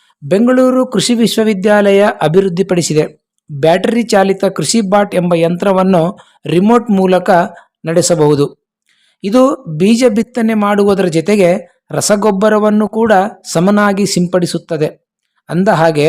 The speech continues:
ಈ ಯಂತ್ರಗಳು ದುಬಾರಿ ಏನಲ್ಲ. ಊರಲ್ಲಿ ಒಬ್ಬ ರೈತ ಖರೀದಿಸಿದರೆ ಸಾಕು,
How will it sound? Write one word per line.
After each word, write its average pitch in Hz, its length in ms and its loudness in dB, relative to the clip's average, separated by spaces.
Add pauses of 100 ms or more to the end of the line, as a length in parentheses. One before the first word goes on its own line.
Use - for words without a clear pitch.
(420)
ಈ 185 160 -2
ಯಂತ್ರಗಳು 185 560 0 (140)
ದುಬಾರಿ 156 380 0
ಏನಲ್ಲ. 185 340 0 (600)
ಊರಲ್ಲಿ 208 380 0
ಒಬ್ಬ 175 360 0
ರೈತ 190 180 0 (160)
ಖರೀದಿಸಿದರೆ 180 600 0 (460)
ಸಾಕು, 160 340 -2